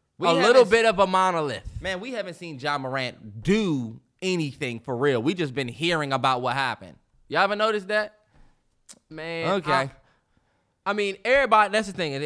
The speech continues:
Speaker 2: Everybody ain't lying. You know, they love to say that. "Oh, everybody ain't lying."
Speaker 1: That's true. Just like you don't see the, you don't see the rah-rahness from Ja Morant on the court. You don't see,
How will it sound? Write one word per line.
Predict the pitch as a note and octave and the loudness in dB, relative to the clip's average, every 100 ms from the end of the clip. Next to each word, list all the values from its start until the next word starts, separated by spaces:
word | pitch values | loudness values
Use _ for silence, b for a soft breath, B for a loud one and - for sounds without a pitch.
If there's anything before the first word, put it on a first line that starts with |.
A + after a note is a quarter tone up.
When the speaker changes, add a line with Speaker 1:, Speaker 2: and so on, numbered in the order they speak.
| D#3 | -2
Speaker 2:
Everybody | G3+ A#3 E3+ D#3+ C#3 | 0 0 4 2 2
ain't | C3 | -4
lying. | B2 G#2 F#2 _ | -4 -6 -12 _
You | C3 | -10
know, | B2+ | -6
they | D3 | -4
love | D#3 D3+ | -4 -4
to | |
say | D#3 B2 | -8 -6
that. | B2+ | -2
"Oh, | |
everybody | C3+ F#3+ A#3+ G3 F3 | 0 2 4 2 2
ain't | D#3 | -2
lying." | D#3 - - _ _ _ _ _ _ _ _ _ _ _ _ _ _ _ _ _ _ _ _ _ _ _ _ _ _ _ _ _ _ _ _ | -4 -8 -14 _ _ _ _ _ _ _ _ _ _ _ _ _ _ _ _ _ _ _ _ _ _ _ _ _ _ _ _ _ _ _ _
Speaker 1:
That's | A#2 C3 | -12 -8
true. | F3 E3+ C3+ - _ _ _ _ _ _ | -6 -6 -8 -14 _ _ _ _ _ _
Just | D#3+ E3+ | -8 -4
like | E3+ | -2
you | G3 | -2
don't | G#3+ F3+ | -4 -6
see | G#3 G3 | -8 -6
the, | E3+ D3 | -4 -4
you | E3 | -4
don't | A3 F3+ | -6 -6
see | - G3 | -8 -6
the | D3+ | -4
rah-rahness | B2+ D#3 E3 D3+ D3+ D3 D3 | 2 2 4 4 2 2 -2
from | E3 C3 | -8 -6
Ja | C#3 D3 | -2 -2
Morant | C#3+ C#3 C#3 | -2 -4 -4
on | B2 | -6
the | A2 | -6
court. | - - F#3+ F#3+ E3 | -8 -8 -4 -4 -4
You | F3+ | -4
don't | D#3+ C#3+ | -6 -6
see, | E3 D3+ C#3+ C3 A#2+ | -4 -2 -2 -4 -6